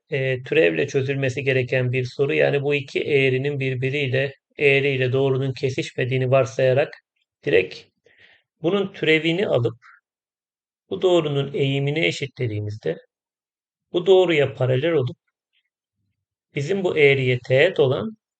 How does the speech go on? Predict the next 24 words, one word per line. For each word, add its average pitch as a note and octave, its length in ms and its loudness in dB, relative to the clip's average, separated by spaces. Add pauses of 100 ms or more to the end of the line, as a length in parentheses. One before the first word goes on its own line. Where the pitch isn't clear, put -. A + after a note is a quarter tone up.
(140)
doğrunun D3+ 640 2
değme C#3+ 340 2
noktasının E3 500 -4
x D#3 160 -8
koordinatını A#2+ 580 -2
buluyoruz. A2 300 -10
Bu C#3+ 180 -4
değme C#3+ 380 6
noktası, C#3 460 -4
teğet C3 300 0
olma C3+ 260 0
noktası B2+ 540 -8
da C3 100 -2
işte - 520 -4
bizim D#3 360 -4
bu D3+ 160 -4
doğruya C3 420 0
en E3+ 320 -2
yakın, C3+ 440 -2
bu C#3+ 140 -4
eğrinin C#3+ 520 0
en D3 180 -2
yakın C#3+ 400 -6
noktası B2 640 -4